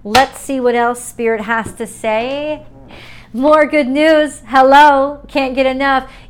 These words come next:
In the description box below or pinned to the top of the comment section, there is a link to the extended. I hope that you join me. Please do.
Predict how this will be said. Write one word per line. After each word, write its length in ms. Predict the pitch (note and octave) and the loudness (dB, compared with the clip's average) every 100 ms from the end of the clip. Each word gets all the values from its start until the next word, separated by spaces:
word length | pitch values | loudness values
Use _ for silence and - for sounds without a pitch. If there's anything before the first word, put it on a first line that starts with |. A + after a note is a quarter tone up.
| - | -10
In 580 | C4 B3 B3 B3 B3+ A#3 - - - - - | 0 0 0 -4 -8 -12 -20 -20 -20 -20 -10
the 80 | - | -6
description 460 | B3 A#3+ C4+ B3+ C4+ | -4 -4 -6 -4 -4
box 260 | B3 B3 | -4 -4
below 520 | - B3 B3 B3 A#3+ A#3 | -4 -2 0 0 0 0
or 160 | - | -2
pinned 220 | G#3+ A#3 | -6 -8
to 60 | G#3 | -6
the 80 | A3+ | -8
top 280 | A3+ A3 A3 | -6 -6 -6
of 40 | |
the 60 | A3 | -12
comment 460 | - G#3+ G#3+ G3+ | -10 -8 -8 -12
section, 380 | F#3 G#3+ G#3 A3 | -8 -8 -8 -10
there 160 | G#3 G#3 | -8 -8
is 120 | G3+ | -10
a 60 | |
link 240 | G#3 G#3 G#3+ | -12 -12 -12
to 100 | G#3+ | -12
the 120 | G3+ | -12
extended. 640 | F#3+ - G3+ G3+ G3 F#3+ - - - - | -14 -14 -12 -10 -10 -12 -14 -20 -20 -12
I 200 | A3 A#3+ | -8 -8
hope 440 | - A3+ A3 A3 - | -8 -6 -6 -8 -16
that 220 | G#3 A3 | -12 -10
you 140 | A#3 A3+ | -8 -10
join 440 | G#3 A3 G#3 G3+ | -8 -10 -10 -12
me. 320 | G3 F#3+ F#3+ - - | -12 -14 -18 -20 -20
Please 480 | - A#3+ A#3 A#3+ A#3 | -18 -10 -8 -8 -10
do. 500 | - G#3 F#3+ F#3 G3 | -8 -8 -6 -10 -14